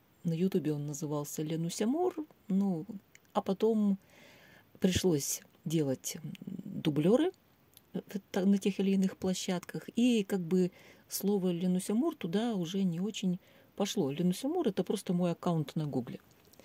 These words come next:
И мне мама моя, мама моя, <laughs> тоже блогер, восемьдесят два года, она посоветовала мне сменить название просто на имя, фамилию, написать Елена Панкеева, вышивка и картины. И я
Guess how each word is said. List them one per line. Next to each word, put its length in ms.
И 100
мне 160
мама 260
моя, 360
мама 340
моя, 260
<laughs> 420
тоже 360
блогер, 560
восемьдесят 460
два 160
года, 380
она 260
посоветовала 720
мне 520
сменить 480
название 580
просто 380
на 300
имя, 280
фамилию, 540
написать 420
Елена 280
Панкеева, 520
вышивка 480
и 20
картины. 560
И 20
я 280